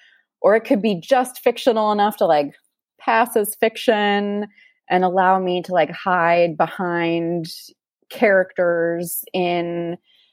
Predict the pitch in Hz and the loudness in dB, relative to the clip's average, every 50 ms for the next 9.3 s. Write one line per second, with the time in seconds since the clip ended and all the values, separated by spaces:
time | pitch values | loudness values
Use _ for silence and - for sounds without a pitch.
0 | _ _ _ _ _ - 196 190 170 160 165 165 - - 208 175 180 - - 214 | _ _ _ _ _ -2 -2 0 2 0 0 0 0 0 0 0 0 -2 -2 0
1 | 196 185 185 185 185 185 180 185 180 180 175 175 175 - - 202 190 190 185 180 | 2 2 2 2 0 0 2 0 0 0 0 -4 -6 -2 -2 0 0 0 -2 -4
2 | - - 180 170 170 160 160 156 151 165 180 _ _ _ _ _ _ _ _ _ | -6 -6 -4 -4 -2 -2 -2 -2 -4 -6 -8 _ _ _ _ _ _ _ _ _
3 | _ _ _ _ - 190 175 170 185 185 175 165 170 - - - - - 202 190 | _ _ _ _ -12 -8 0 2 2 4 4 2 0 -4 -10 -14 -6 0 2 2
4 | 180 175 175 175 175 170 165 165 160 156 151 147 - _ - - - 180 170 165 | 4 4 4 2 2 2 2 2 2 2 0 -4 -10 _ -12 -6 -4 -2 0 0
5 | 160 156 156 - - - 165 160 160 - - 156 147 160 160 156 151 151 147 151 | -2 -4 -6 -4 0 0 0 0 0 -2 -4 -4 -4 -2 -4 -4 -2 -2 -2 -2
6 | 151 151 151 156 175 180 - - _ - - - 220 226 233 240 254 247 - - | -2 -2 -4 -4 -6 -8 -14 -16 _ -18 -6 -2 0 0 2 0 -2 -4 -4 -4
7 | 180 170 165 - - 185 170 165 165 160 - - - 175 175 165 170 175 190 202 | -4 -4 -2 0 2 4 4 4 4 2 0 0 -2 0 2 2 2 0 0 0
8 | 240 233 214 190 170 170 160 165 160 160 156 156 156 151 147 147 147 147 151 147 | -2 -2 0 -2 -2 -2 -2 -2 -2 -2 -4 -4 -4 -6 -6 -6 -6 -6 -6 -8
9 | 147 147 143 143 156 | -8 -8 -8 -10 -12